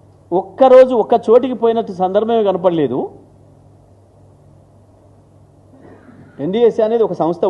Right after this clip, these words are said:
ఉందని, దానికి ఒక్క ప-, తెలంగాణలో కాళేశ్వరం కడతారు, అది కూలిపోతుంది, దాని మీద మేము నివేదిక తయారు చేయడానికే ఉన్నాం మేము అన్నట్టుగా, అది అవసరమైనప్పుడు కేవలం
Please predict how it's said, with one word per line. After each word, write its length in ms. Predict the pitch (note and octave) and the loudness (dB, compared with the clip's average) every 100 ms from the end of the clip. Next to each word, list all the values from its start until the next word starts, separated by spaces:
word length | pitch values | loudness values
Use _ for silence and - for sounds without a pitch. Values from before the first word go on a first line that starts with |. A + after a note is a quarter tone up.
| E3 | -2
ఉందని, 320 | F3 G#3 C4+ D#4 - - - _ _ _ _ _ - | -2 -2 -4 -10 -18 -20 -20 _ _ _ _ _ -2
దానికి 300 | F#3 G#3 G3 | 0 0 -2
ఒక్క 120 | G3 F#3 D3+ | -2 -4 -4
ప-, 100 | C#3 D3 | -6 -4
తెలంగాణలో 380 | F3+ G#3+ A3 G#3+ | -2 -2 -2 -2
కాళేశ్వరం 420 | E3+ G3+ G3+ G#3 G#3 | 0 0 -2 0 0
కడతారు, 300 | G3 G#3 C4 - - _ _ | 0 -2 -6 -8 -20 _ _
అది 100 | D#3 C3 | -6 -4
కూలిపోతుంది, 500 | E3 F#3 G#3 G#3 A#3 F#3 | -6 -4 -2 -2 -2 -2
దాని 140 | F#3+ G3+ | -2 -2
మీద 120 | G3+ G3 | -2 -2
మేము 120 | E3 | -2
నివేదిక 260 | F3 G3+ G3 F3+ | 0 0 0 0
తయారు 180 | F3+ F#3 | 0 0
చేయడానికే 400 | F#3+ F#3+ F#3+ G#3+ F#3 | -2 -2 -2 -2 0
ఉన్నాం 180 | G3 F#3+ | 0 0
మేము 120 | F#3 E3+ | -2 0
అన్నట్టుగా, 380 | F3+ F3+ A3+ D4+ - - - - - _ _ _ _ _ _ _ _ _ _ _ | -2 -2 -2 -2 -6 -20 -20 -20 -20 _ _ _ _ _ _ _ _ _ _ _
అది 100 | E3+ D#3+ | 2 4
అవసరమైనప్పుడు 580 | F3 G3+ G#3 G3+ F#3+ G3+ F#3 | 2 0 0 0 0 -4 -2
కేవలం 340 | F3+ G3+ | 0 0